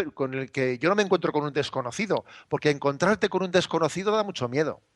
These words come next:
o por lo menos desconfianza. Pero encontrarte con, con tu amigo, con tu mejor amigo después de morir,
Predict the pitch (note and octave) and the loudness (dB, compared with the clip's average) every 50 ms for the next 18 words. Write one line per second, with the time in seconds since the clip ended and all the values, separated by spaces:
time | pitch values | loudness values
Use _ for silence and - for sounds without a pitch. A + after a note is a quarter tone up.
0 | _ _ _ _ _ _ _ _ _ _ _ _ _ - A#2+ A#2 - - - A#2+ | _ _ _ _ _ _ _ _ _ _ _ _ _ -8 -8 -6 -4 -2 -2 -2
1 | C#3 D#3+ F#3 E3 D#3 C3+ - - A#2 G#2+ G#2 D3+ D#3+ D#3 C3+ - F2 C#2+ _ _ | 2 2 2 2 2 0 0 -2 -6 -2 2 2 2 2 0 -6 -12 -14 _ _
2 | _ _ _ _ _ _ - - - _ _ - C#3+ C#3+ C#3+ C3 - C#3 C#3 C3+ | _ _ _ _ _ _ -20 -20 -20 _ _ 4 6 6 6 6 4 2 2 2
3 | - F3 G#3 G3 - - G3+ F#3 - G3 F#3+ F#3 E3+ E3 D#3+ D#3+ D3+ _ _ _ | 2 2 2 2 2 2 0 0 2 2 2 2 0 -2 -10 -16 -20 _ _ _
4 | _ _ _ _ _ _ _ _ _ _ _ - - _ _ - - D3 D3 C#3 | _ _ _ _ _ _ _ _ _ _ _ -20 -20 _ _ -6 -4 -4 -4 -4
5 | - C#3 C#3 C3+ C#3 F3 G#3+ G#3 G3 G3 F3+ - - D3+ D#3+ D3 - D#3 C#3+ C3 | -2 2 2 2 4 2 0 0 0 -2 -2 -2 0 0 0 0 0 -4 -2 -2
6 | B2+ A#2+ C3 E3 F#3 F#3 F3+ F#3 G3+ G3 F3 F#3 F3+ C#3 C3 - - D#3+ D3+ D3+ | -2 0 2 4 6 6 4 4 2 -2 -2 -2 -2 -2 -2 -2 0 0 2 2
7 | D#3 D#3+ D#3+ D#3+ E3 E3+ E3+ - _ | 2 0 2 2 2 2 0 -4 _